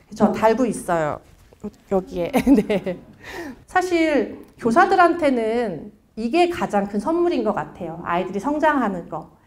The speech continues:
저희 선생님들께서 고개 끄덕끄덕 하시고 계신데요. 저희 교사들이라면 누구나 느끼시는, 예, 공감하시죠?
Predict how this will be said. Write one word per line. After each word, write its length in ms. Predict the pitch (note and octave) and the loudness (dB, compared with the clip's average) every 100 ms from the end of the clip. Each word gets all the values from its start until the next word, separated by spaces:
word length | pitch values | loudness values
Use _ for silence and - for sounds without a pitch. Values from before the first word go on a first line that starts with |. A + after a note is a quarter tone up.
| _ _ | _ _
저희 160 | - G3+ | -6 -2
선생님들께서 540 | E4+ F4+ D#4 C#4 C4+ | 0 0 0 -2 -2
고개 200 | C4+ A3+ | 0 0
끄덕끄덕 540 | A3+ E4+ E4+ C#4+ A3+ C#4+ | 2 2 0 0 -2 -2
하시고 380 | D4 C4+ B3 | -2 -2 -4
계신데요. 640 | - F#3+ G#3+ G3 G3 C4 B3 | -4 -4 -4 -2 2 2 2
저희 200 | G3+ F3+ | -2 -2
교사들이라면 840 | B3 B3 E4 C#4+ C#4 B3 A3+ A3+ | 0 6 6 6 2 4 4 2
누구나 300 | G3 F#3+ G3+ | -2 -2 -2
느끼시는, 760 | F#3 G3 A#3+ A3 G3+ F#3 E3 - - | -2 -4 -6 -6 -4 -4 -8 -12 -14
예, 60 | |
공감하시죠? 1120 | F#3 B3 B3+ A#3+ C4+ C4+ G3 F3+ G3 F#3 F3+ | -4 0 2 2 0 -2 -2 2 2 0 -4